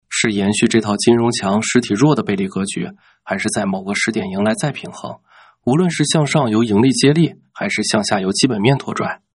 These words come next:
今天的视频将以重估中国资产、分化资本压注、新旧时代切换为主线，复盘二零二五年的中国经济。重估意味着市场在极低估值与政策托底下重新给资产定价，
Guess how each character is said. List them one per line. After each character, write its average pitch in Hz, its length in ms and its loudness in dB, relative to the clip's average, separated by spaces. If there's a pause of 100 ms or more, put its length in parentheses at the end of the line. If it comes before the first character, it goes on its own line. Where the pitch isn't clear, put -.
(160)
今 208 200 0
天 196 120 4
的 135 120 0
视 127 140 0
频 113 280 0
将 117 240 -2
以 101 160 -2
重 107 320 0
估 131 220 2
中 147 200 2
国 214 180 2
资 151 180 -2
产、 - 260 -6 (300)
分 180 200 2
化 170 200 0
资 - 200 0
本 - 180 -4
压 202 180 0
注、 - 320 -2 (160)
新 233 240 2
旧 226 100 2
时 127 160 -2
代 123 220 2
切 - 240 -4
换 117 180 -2
为 101 100 2
主 - 220 -6
线， - 240 -2 (220)
复 123 200 2
盘 104 220 0
二 117 260 0
零 101 140 -2
二 123 220 2
五 98 120 -8
年 101 140 -8
的 107 80 2
中 131 160 4
国 131 140 2
经 151 180 4
济。 160 280 0 (800)
重 135 280 0
估 208 420 0
意 120 180 4
味 104 140 -2
着 104 140 -8
市 127 200 0
场 - 220 -8
在 104 160 -8
极 113 260 2
低 175 160 6
估 175 220 8
值 107 300 0
与 107 180 -6
政 123 280 0
策 117 160 -4
托 151 220 -4
底 - 200 -6
下 - 260 -2 (320)
重 117 220 0
新 147 200 4
给 110 140 -2
资 - 140 -4
产 110 160 -2
定 98 180 -4
价， 107 280 -2